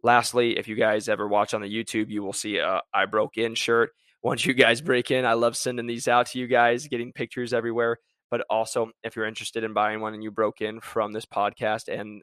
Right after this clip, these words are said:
listening, uh, go ahead and go to New to Medical Device Sales and you can grab one there.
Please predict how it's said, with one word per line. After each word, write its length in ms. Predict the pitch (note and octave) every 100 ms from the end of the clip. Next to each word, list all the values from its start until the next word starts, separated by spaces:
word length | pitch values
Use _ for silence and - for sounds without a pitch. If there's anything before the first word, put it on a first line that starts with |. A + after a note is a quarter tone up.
| -
listening, 460 | A2 - A2+ A2+ - _ _ _ _
uh, 220 | G#2+ G#2
go 180 | G#2+ G#2
ahead 340 | G#2+ A2 A2 -
and 220 | G2+ G#2
go 140 | G2+ G2
to 160 | -
New 120 | G2+ G2+
to 60 |
Medical 280 | F#2+ F#2 G#2
Device 240 | F#2+ F#2 -
Sales 320 | F#2+ G2+ F2+
and 80 | F#2+
you 80 |
can 160 | - F#2+
grab 200 | G2+ F2 _
one 180 | F2+ G2+
there. 240 | F2 G#2+